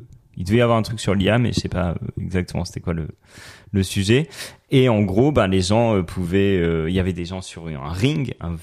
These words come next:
un véritable ring, qui débattaient sur le sujet.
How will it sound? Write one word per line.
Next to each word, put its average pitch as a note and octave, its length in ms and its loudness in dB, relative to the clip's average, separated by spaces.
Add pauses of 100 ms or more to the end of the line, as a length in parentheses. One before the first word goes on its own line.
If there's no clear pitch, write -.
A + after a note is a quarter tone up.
(120)
un E2+ 100 -12
véritable F#2+ 460 -4
ring, B2+ 420 -4 (100)
qui - 200 -10
débattaient E2+ 440 -4
sur - 160 -8
le F2 60 -6
sujet. G#2+ 460 -4